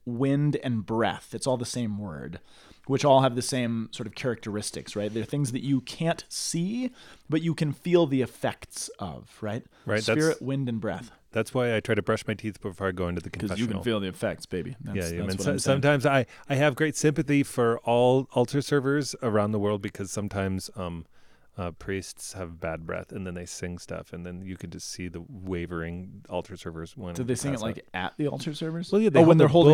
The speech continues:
Speaker 1: the
Speaker 2: bowl,
Speaker 1: book.
Speaker 2: but
Speaker 1: Oh, yeah.
Speaker 2: Yeah, yeah,
Speaker 1: And
Speaker 2: it's
Speaker 1: they're
Speaker 2: like
Speaker 1: right at breath level, too.
Speaker 2: Yeah, man, it's
Speaker 1: Mm.
Speaker 2: like, you know,
Speaker 1: Mm.
Speaker 2: so, so, like, I, I, you know, that's why I call it the dragon breath, man, <laughs> 'cause
Speaker 1: Yeah, yeah.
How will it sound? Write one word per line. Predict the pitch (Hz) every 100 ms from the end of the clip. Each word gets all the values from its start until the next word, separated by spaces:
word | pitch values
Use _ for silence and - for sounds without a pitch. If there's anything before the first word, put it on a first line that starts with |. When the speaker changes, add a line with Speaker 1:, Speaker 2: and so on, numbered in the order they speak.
| 170
Speaker 1:
the |
Speaker 2:
bowl, | 135 147
Speaker 1:
book. | -
Speaker 2:
but | 156
Speaker 1:
Oh, | 139 165 175
yeah. | 107 95 110 127 98
Speaker 2:
Yeah, |
yeah, | 131 123 120
Speaker 1:
And | 123
Speaker 2:
it's |
Speaker 1:
they're | 156
Speaker 2:
like | 139
Speaker 1:
right | 135 147
at | 120
breath | 127 123 -
level, | 113 107 87
too. | 123
Speaker 2:
Yeah, | 117 117
man, | 117 113
it's | 127 131
Speaker 1:
Mm. |
Speaker 2:
like, | 123 113 - -
you | 117
know, | 113
Speaker 1:
Mm. | 139
Speaker 2:
so, | 131 131 - - 175 175
so, | 185 180
like, | 175 180
I, | 202 165
I, | 165
you | 175 160
know, | 147
that's | 160 185 160
why | 139 135
I |
call | 127 147
it | 101
the | 117
dragon | 107 117 123 113 101
breath, | 90 85 -
man, | 107 104
<laughs> | - - -
'cause | 170 - -
Speaker 1:
Yeah, |
yeah. | 110